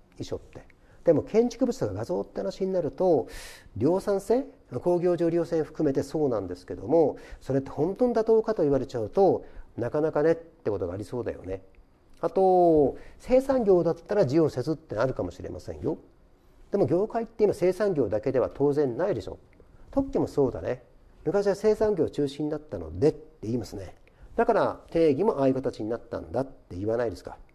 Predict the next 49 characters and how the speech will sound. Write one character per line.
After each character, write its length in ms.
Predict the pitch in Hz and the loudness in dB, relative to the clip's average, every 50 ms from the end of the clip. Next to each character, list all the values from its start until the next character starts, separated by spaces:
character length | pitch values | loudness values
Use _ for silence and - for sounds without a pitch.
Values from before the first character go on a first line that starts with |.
| _ _ - - - - - - - | _ _ -20 -20 -20 -20 -20 -18 -8
こ 80 | - 147 | -6 -4
の 20 | |
自 120 | 135 139 - | -4 0 2
然 120 | 160 156 | 2 4
法 120 | 139 147 | 4 2
則 140 | 135 139 - | -4 -4 -6
を 60 | 92 | -8
利 80 | 87 95 | -4 0
用 180 | 113 143 156 151 | 2 2 2 2
し 100 | 147 - | 0 -2
た 100 | - 180 | -2 -2
っ 20 | |
て 100 | - - - | -2 -2 -6
言 60 | 113 | -4
わ 40 | 113 | -4
れ 60 | 123 | -4
て 80 | - 110 | -6 -6
く 100 | - 131 | -6 -6
る 80 | 123 | -4
も 120 | 101 104 123 | -4 -4 0
の 100 | 165 208 | 2 2
は 200 | 190 127 - - - - - - | 2 2 0 -6 -16 -20 -20 -6
生 160 | - 208 220 | 0 0 0
産 180 | 220 262 240 | 2 2 0
業 120 | 214 147 101 | 0 0 -2
絶 220 | 90 107 117 - - | -2 -6 -6 -8 -2
対 240 | - 180 170 170 165 170 - - - - | 2 4 4 4 2 0 -12 -20 -20 -2
必 180 | - 185 - | -2 -2 -2
須 60 | 175 | 0
な 80 | - 135 | -4 -4
わ 80 | 101 90 | -4 -4
け 80 | - | -8
で 80 | 90 85 | -12 -12
す 120 | - - | -14 -14
よ。 120 | - 85 - _ _ - - _ _ _ _ - - | -16 -18 -18 _ _ -20 -20 _ _ _ _ -2 0
で 80 | - | 0
も 60 | 135 | 0
そ 140 | 123 - 143 | 0 -2 0
こ 100 | 135 170 | 0 2
だ 100 | 175 196 | 2 2
け 60 | 208 | 2
で 80 | 208 208 | 4 2
は 80 | 131 98 | 2 0
な 180 | 92 101 117 | -2 -4 -4
い 60 | 131 | -2
ん 80 | 123 104 | -4 -4
で 80 | - - | -8 -8
し 80 | - | -8
ょ。 100 | 113 107 | -8 -8